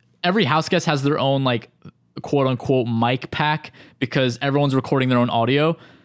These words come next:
So after the season's over, all the house guests, they'll just send me their audio files via Dropbox,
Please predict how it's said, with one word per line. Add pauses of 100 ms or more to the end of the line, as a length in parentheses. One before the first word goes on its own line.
(440)
So
after
the
season's
over,
all
the
house
guests,
they'll
just (140)
send
me
their
audio
files
via
Dropbox,